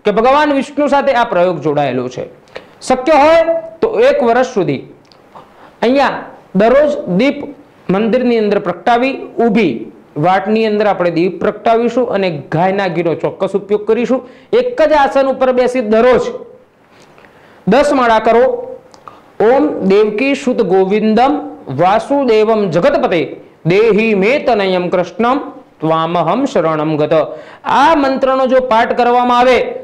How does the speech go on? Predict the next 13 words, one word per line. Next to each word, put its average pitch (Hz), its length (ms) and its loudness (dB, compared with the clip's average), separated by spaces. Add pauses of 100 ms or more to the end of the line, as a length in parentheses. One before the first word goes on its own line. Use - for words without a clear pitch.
(140)
ચોક્કસ 254 440 0
ભગવાન 220 460 2
કૃષ્ણની 247 640 -2
કૃપા 214 340 -2
પ્રાપ્ત - 320 -2
થશે 262 340 2
અને - 400 -6
તમારા 190 340 0
ત્યાં 175 180 0
ઉત્તમ 208 320 -2
સંતાનોની 214 560 -2
પ્રાપ્તિ 190 380 -4
થશે. 233 260 2